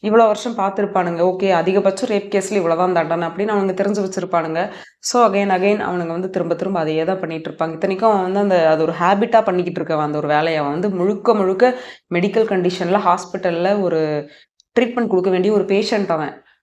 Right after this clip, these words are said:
அவனெல்லாம் அப்படிலாம் வெளில இவ்வளோ நாள் சுத்த விட்டதே மிகப்பெரிய, எப்படின்னு தெரில, இது எந்த லூப் ஹோலை பயன்படுத்தி வெளியே இருக்கானுன்னு தெரில. அந்த பொண்ணுக்கு சப்போர்ட் பண்ணிக்கிட்டு அதுக்கான வேலைகளை பார்க்குறவங்களெல்லாம் வந்து பேசுறது, திட்டுறது,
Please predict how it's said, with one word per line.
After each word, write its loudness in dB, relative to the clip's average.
அவனெல்லாம் 0
அப்படிலாம் 0
வெளில 2
இவ்வளோ -2
நாள் 0
சுத்த -6
விட்டதே -2
மிகப்பெரிய, 0
எப்படின்னு 0
தெரில, -2
இது -8
எந்த 2
லூப் -2
ஹோலை 2
பயன்படுத்தி -2
வெளியே 2
இருக்கானுன்னு -2
தெரில. -2
அந்த -2
பொண்ணுக்கு 0
சப்போர்ட் 0
பண்ணிக்கிட்டு -2
அதுக்கான 2
வேலைகளை 4
பார்க்குறவங்களெல்லாம் 0
வந்து 0
பேசுறது, -2
திட்டுறது, -2